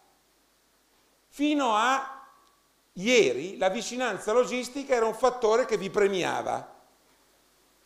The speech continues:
non vi premierà più. Non vi premierà la vicinanza logistica, vi premierà la vicinanza al cliente, che è una cosa molto diversa.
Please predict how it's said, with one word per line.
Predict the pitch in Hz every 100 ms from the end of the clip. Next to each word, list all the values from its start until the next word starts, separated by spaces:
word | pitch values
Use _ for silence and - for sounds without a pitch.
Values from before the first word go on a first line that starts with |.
| _ _ -
non | 226 277
vi | 277
premierà | 254 277 254 240 269
più. | 214 254 294 214 - - _ _ _ _ _ _ _ _ _ _ _ _ _ _ _ _ -
Non | 185 247
vi | 233 233
premierà | 254 269 247 240 302
la | 302
vicinanza | 208 196 - 185 180 175 190
logistica, | 170 151 156 160 - 131 104 107
vi | 120 170
premierà | 208 220 220 208 247
la | 277
vicinanza | 208 220 - 180 202 247 - 240
al | 214
cliente, | - 170 170 190 240 202 131 143 120 95 - - _ _ _ _ -
che | 233
è |
una | 233 233
cosa | - 269 277 247
molto | 220 294 370 302 - 220
diversa. | 185 170 156 127 - 98 78 -